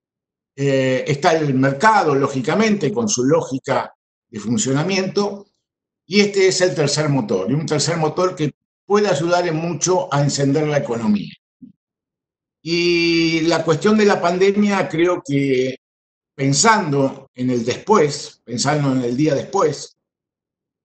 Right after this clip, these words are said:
eh, nosotros creemos que este sector está llamado a cobrar un, un rol muy importante. Así que en eso creo que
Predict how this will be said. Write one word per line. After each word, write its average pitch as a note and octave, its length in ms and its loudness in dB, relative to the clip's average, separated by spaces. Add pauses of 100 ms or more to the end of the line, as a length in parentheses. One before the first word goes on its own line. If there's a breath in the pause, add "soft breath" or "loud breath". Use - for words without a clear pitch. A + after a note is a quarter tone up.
eh, B2 240 -2
nosotros D3+ 400 0
creemos D3 400 -2
que D#3 160 -2
este C#3+ 180 -4
sector C#3 360 -2
está D#3 240 0
llamado C#3 480 2
a D3+ 80 -4
cobrar C3 320 0
un, C#3+ 120 -2
un C3 200 -2
rol C3 260 0
muy C#3 240 0
importante. - 680 -8
Así C3 220 -8
que C3 140 -2
en B2+ 100 0
eso D3+ 540 0 (520)
creo D3 200 0
que A#2+ 480 0